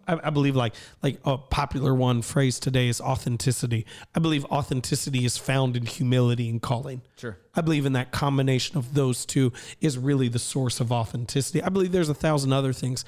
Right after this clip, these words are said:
Speaker 1: but I kept coming back to empathy, humility, love, calling, and courage.
Speaker 2: Yeah, there's a couple other ones that come to mind that you could think, but it's, these five are, uh, n-, can't, should not, in my opinion, be disputed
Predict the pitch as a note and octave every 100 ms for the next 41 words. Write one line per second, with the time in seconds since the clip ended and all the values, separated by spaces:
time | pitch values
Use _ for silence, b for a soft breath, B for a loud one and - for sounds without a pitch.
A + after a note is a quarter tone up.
0 | B B - D#3+ F#3+ - E3+ D#3+ D3 C3+
1 | - B2+ - _ - F3 F3+ D#3 F3 E3+
2 | E3 - D3 C#3+ D3 D3 C#3 C#3+ - D3
3 | C3+ C3 C3+ B2+ B B _ - C#3+ B2
4 | A#2+ A#2 - B2+ - A#2+ A2 - - -
5 | B B B - G2 A#2+ A2 - A2 G#2
6 | G2 G2 G2+ G2 G2 F#2+ F2+ - G#2 G2
7 | G#2 G2 G2 G2+ F#2+ F#2+ F#2+ - A2 G2+
8 | G#2 G2 - G#2 - - - G2+ A2 A2
9 | - A2 A2 G#2 F#2+ F#2+ F2+ E2+ E2+ E2+
10 | E2+ F#2+ G2+ - A#2 G2 E2 - B2 A2+
11 | A2+ G2+ A#1 D2+ G2+ G2+ G2 - F#2+ F#2
12 | F2 F#2+ F2 E2+ _ E2+ F#2 - - A2+
13 | A2 F#2+ E2